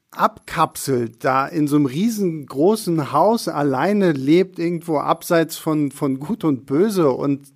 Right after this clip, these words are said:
da einen eigenen Schießplatz hat und das ganze Haus irgendwie ausstaffiert mit Fallen und was weiß ich nicht,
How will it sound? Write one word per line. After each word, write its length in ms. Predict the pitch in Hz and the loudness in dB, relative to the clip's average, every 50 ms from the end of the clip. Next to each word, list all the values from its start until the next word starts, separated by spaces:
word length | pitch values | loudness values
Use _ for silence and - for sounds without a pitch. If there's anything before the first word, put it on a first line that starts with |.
| _ | _
da 160 | - 147 131 135 | 0 0 2 2
einen 140 | 139 139 | 2 0
eigenen 500 | 139 131 147 160 151 160 165 160 151 135 - - - _ _ | 0 0 -2 -2 2 2 2 2 2 -2 -6 -16 -20 _ _
Schießplatz 840 | - - - 220 233 240 - - - - 170 143 139 135 - - 131 | -16 -12 -6 -4 -4 -4 -4 -8 -12 -4 -2 -2 -2 -2 -6 -10 -4
hat 220 | 131 131 123 - 139 | -4 -4 -4 -4 -6
und 220 | 139 139 139 131 | -2 -2 -2 0
das 140 | 143 135 - | -2 -4 -2
ganze 400 | - 139 165 180 - 175 147 131 | -2 0 0 0 0 0 0 4
Haus 300 | 139 156 185 190 - - | 4 4 4 4 0 -4
irgendwie 580 | - 165 156 165 147 160 - 160 160 156 143 - - - - - - - | -2 0 0 0 0 -2 -2 0 2 2 0 -2 -6 -20 -20 -20 -14 -4
ausstaffiert 840 | - 156 190 185 - - - 165 143 - - 175 170 165 160 165 | 0 0 0 0 -2 -2 -2 -2 -2 -2 -2 0 2 2 2 2
mit 220 | 160 151 143 - - | -2 -2 -2 -2 -6
Fallen 500 | - - 143 135 151 180 196 190 185 165 | -10 -4 0 2 2 2 2 2 0 0
und 180 | 156 151 139 147 | 0 -2 0 0
was 200 | 165 160 160 - | -2 -2 -2 -6
weiß 140 | 165 147 147 | -8 -8 -8
ich 260 | - 185 160 - - | -10 -12 -12 -6 -2
nicht, 240 | 185 175 170 - | -2 -2 -2 -2